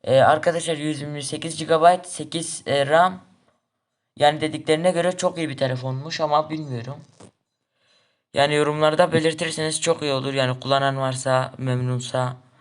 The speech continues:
Bu arada arkadaşlar alttan yorumlara da yazın yani. Belirtin. Biz de ona göre alalım. Çünkü bu çok donuyor arkadaşlar. Hele ki video açtığımda aşırı derecede donuyor. Her neyse arkadaşlar bir kişi daha katılırsa herkese...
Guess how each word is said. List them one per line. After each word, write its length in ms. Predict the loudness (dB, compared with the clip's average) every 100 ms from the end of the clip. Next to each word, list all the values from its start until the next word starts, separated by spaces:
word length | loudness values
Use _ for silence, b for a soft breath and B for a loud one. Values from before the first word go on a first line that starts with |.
| b b b b b b 2
Bu 60 | 4
arada 200 | 6 4
arkadaşlar 440 | 4 2 4 4
alttan 560 | 4 2 4 2 2 -6 -18 _ _ _ -2
yorumlara 420 | -2 2 2 4
da 40 |
yazın 340 | 4 2 2 -4
yani. 320 | -4 -6 -10 -14 -6
Belirtin. 680 | -2 -2 -4 -6 -8 -8 -20 b b b -4
Biz 140 | 2
de 40 |
ona 200 | 6 6
göre 180 | 4 4
alalım. 400 | 2 2 -2 -6 -8 b b b b
Çünkü 200 | -8 -4
bu 100 | -2
çok 280 | 2 2 4
donuyor 240 | 2 6 6
arkadaşlar. 560 | 4 0 -2 -2 -4 -4 B B B
Hele 280 | -2 2 2
ki 120 | 0
video 240 | -2 6 8
açtığımda 760 | 8 4 -4 -6 0 0 2
aşırı 440 | 0 0 -2 -2 0
derecede 440 | 0 0 -4 -6
donuyor. 500 | -6 -6 -8 -12 -20 _ _ _ _ _ _ B B B B B B
Her 160 | 0 2
neyse 220 | 4 4
arkadaşlar 480 | 4 4 4 2 2
bir 100 | 2
kişi 160 | 2 4
daha 140 | 4
katılırsa 540 | 4 0 2 2 4 2
herkese... 560 | 2 0 2 2 0